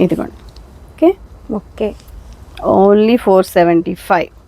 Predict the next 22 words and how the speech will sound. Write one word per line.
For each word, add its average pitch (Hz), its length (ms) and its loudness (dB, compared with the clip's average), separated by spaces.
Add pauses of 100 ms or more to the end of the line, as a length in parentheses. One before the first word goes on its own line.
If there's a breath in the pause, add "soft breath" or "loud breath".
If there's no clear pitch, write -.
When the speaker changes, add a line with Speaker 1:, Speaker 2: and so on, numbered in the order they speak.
(800)
Speaker 1:
టూ 226 100 2 (160)
శారీస్ 180 400 2
అయితే 247 160 0 (100)
ఫ్రీ 247 100 4 (140)
షిప్పింగ్. 226 320 -2
Speaker 2:
ఫ్రీ - 80 -14
షిప్పింగ్. 196 360 -14 (2250)
పార్టీ 226 360 0
వేర్ 247 180 2
లుక్ 220 180 0
ఉన్నాయి 202 180 -2
మేడం 185 220 -8
ఇవి 180 120 -8
Speaker 1:
అసలు 190 180 0
Speaker 2:
శారీస్. 226 240 -2
Speaker 1:
పార్టీ 202 360 2
వేర్ 240 260 2
లుక్కే. 208 260 0 (920 soft breath)
టిష్యూవి 247 480 2 (100)
ఎక్కువ 285 300 2
ఉంటాయని 202 340 2
చెప్పా 208 260 0